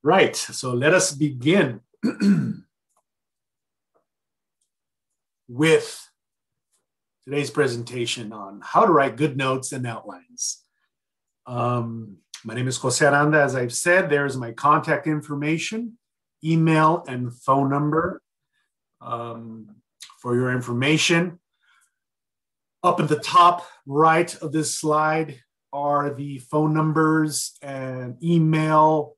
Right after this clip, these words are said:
address and website for the library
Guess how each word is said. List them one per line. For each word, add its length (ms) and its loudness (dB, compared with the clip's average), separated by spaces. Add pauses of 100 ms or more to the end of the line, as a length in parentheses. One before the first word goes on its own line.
(120)
address 800 -2 (520)
and 280 -6
website 680 0
for 140 -12
the 80 -12
library 1000 -4